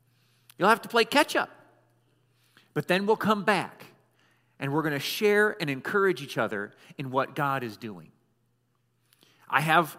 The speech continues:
I have more notes I can keep going on, on what it looks like and how to be used by God. I'm just gonna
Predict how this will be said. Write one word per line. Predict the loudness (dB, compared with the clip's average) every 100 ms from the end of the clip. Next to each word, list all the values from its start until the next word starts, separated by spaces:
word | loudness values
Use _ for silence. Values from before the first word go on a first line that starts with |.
| -2
I | 2
have | 2 0
more | -2 -4
notes | -2 -4 -4
I | -6
can | -8 -10
keep | -12 -8
going | -8 -6 -6
on, | -4 -6 -8 -20 -12 -2
on | -2 -2 -12 -4
what | 0
it | 0
looks | -2 -2 -2 -6
like | -8 -8 -10 -18 -20 _ _ _ _ _ _ _ _ -16
and | -10
how | -4 0 0
to | 0 -4
be | -6
used | -6 -8 -10
by | -10 -10
God. | -10 -10 -10 -12 -16 _ _ _ _ _ _ _ _ _ _ _ _ _ _ _ _ _ _ _ _ _ _ _ _ _ _
I'm | -12
just | -8 -6
gonna | -4 -2 -4